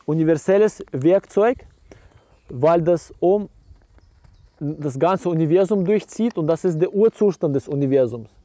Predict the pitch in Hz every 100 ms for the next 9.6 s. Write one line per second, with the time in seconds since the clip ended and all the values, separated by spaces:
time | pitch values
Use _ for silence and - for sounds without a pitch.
0 | _ _ _ _ _ _ _ - 135 147
1 | 185 196 175 180 143 180 208 214 214 165
2 | 175 175 175 170 165 208 185 165 185 202
3 | - 208 - 180 135 160 202 202 196 208
4 | - 247 _ _ _ _ _ _ _ _
5 | _ _ _ _ _ _ _ _ _ _
6 | _ _ _ _ _ _ _ _ _ _
7 | _ _ _ _ _ _ _ - 208 214
8 | 190 190 185 175 170 185 202 185 185 175
9 | 143 - 127 135 120 117